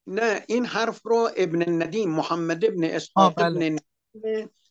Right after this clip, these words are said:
Speaker 1: بغدادی در
Speaker 2: از این
Speaker 1: کتاب
Speaker 2: قبل.
Speaker 1: فهرستش نقل کرده و خیلی اعتمادی برش نیست. این در
Speaker 2: بله، از
Speaker 1: مقابل
Speaker 2: نا-، بله، از واقدی نقل کرده دیگه، یعنی اون میگه که نا-، واقدی هم حرفی زد.
Speaker 1: اما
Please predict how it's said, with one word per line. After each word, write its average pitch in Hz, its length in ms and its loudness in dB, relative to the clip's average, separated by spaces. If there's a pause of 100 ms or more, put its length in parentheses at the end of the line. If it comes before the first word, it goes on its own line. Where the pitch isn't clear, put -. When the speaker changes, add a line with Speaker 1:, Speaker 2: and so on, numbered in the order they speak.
(120)
Speaker 1:
بغدادی 165 920 0 (300)
در 170 120 4
Speaker 2:
از 151 100 0
این 160 80 -4
Speaker 1:
کتاب 196 360 0
Speaker 2:
قبل. 196 60 2
Speaker 1:
فهرستش 170 880 -2 (340)
نقل 165 440 0
کرده 196 760 0 (240)
و 196 120 2
خیلی 214 400 -4
اعتمادی 214 640 -2
برش 208 380 -2
نیست. 233 400 0
این 240 220 0
در 208 120 2
Speaker 2:
بله، 190 80 6
از 185 80 4
Speaker 1:
مقابل 190 420 4
Speaker 2:
نا-، - 240 -6 (760)
بله، 202 140 0
از 196 140 0
واقدی 196 380 -2
نقل 233 320 -2
کرده 165 280 -8
دیگه، 151 200 -10
یعنی 151 260 -6
اون 190 140 0
میگه 202 240 2
که 202 100 -2
نا-، 175 40 0
واقدی 160 400 0
هم 165 240 -2
حرفی 131 240 -12
زد. 107 260 -20 (960)
Speaker 1:
اما 220 420 -4